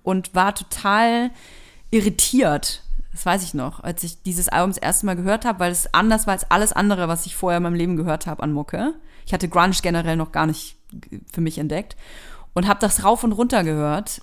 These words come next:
ähm, und mir dann selber alle anderen Alben gekauft in Italien tatsächlich, weil die da ein bisschen billiger waren, die Alben. Ja. Das war, fand ich auf jeden Fall krass, dieses Album. Und ich hab, ich glaub, ich hatte da so eine,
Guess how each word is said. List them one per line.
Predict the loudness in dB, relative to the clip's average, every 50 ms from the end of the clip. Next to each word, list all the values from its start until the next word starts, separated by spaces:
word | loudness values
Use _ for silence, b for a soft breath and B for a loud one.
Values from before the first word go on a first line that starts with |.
| -10 -6
ähm, | -2 -2 0 0 0 0 0 -2 -2 -4 -4 -4
und | 0 0
mir | 2 4
dann | 6 6 8 8 6
selber | 8 8 8 8 8 8 6 6 4 4 4 4 2
alle | 2 2 2 2
anderen | 2 2 2 0 0
Alben | 0 0 2 2 2 0
gekauft | -2 -4 -4 0 0 0 0 0 -2
in | -2 -4
Italien | -4 -4 -4 -2 -2 0 0 0 -2 -4 -4
tatsächlich, | -4 -6 -6 -8 -8 -8 -10 -10 -10 -12 -12
weil | -10
die | -10 -8
da | -8
ein | -6 -6
bisschen | -6 -6 -6 -6 -4
billiger | -4 -2 -4 -4 -4 -4 -6 -4
waren, | -4 -4 -4 -4
die | -4 -4
Alben. | -4 -4 -4 -2 -2 -2 -4 -4 B B B B B B B B B B B B B B B B -10 -12 -12 -8 -4
Ja. | 0 0 0 0 -2 -4 -10 -20 -20 -20 -20 -20 -20 -20 -20 -20 -20 -20 -20 -20 -20 -20 -12 -2 4
Das | 4 4 6 6
war, | 4 4 6
fand | 6 6 6
ich | 6 6
auf | 4 6
jeden | 6 4 6
Fall | 6 4 4 4
krass, | 2 0 0 0 0 0
dieses | -2 -2 -2 -2 -2 0
Album. | 2 2 2 4 2
Und | 0
ich | 2 0
hab, | -2 -2 -4 -8 -4 -4
ich | -2 -2 -2 -2 -4 -6 -10 -2
glaub, | 2 4 4 4 4 2
ich | -2 -2 -2
hatte | -2 -2 0 2
da | 2 2 2
so | 2 0
eine, | 2 2 2 2 2 0 -2